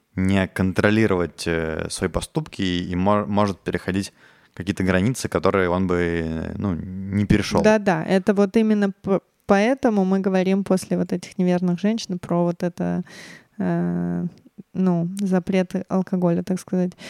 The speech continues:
Speaker 2: Но классно то, что здесь, как я понимаю, в отличие от других, э, религий, э, нету запрета ни на какую, м,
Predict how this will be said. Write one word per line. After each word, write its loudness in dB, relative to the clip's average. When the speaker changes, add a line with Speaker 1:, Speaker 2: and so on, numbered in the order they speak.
Speaker 2:
Но 4
классно 2
то, 6
что 0
здесь, 0
как -4
я 4
понимаю, 2
в 2
отличие 0
от 0
других, -2
э, 0
религий, 2
э, 4
нету 2
запрета 2
ни 2
на 2
какую, 4
м, -2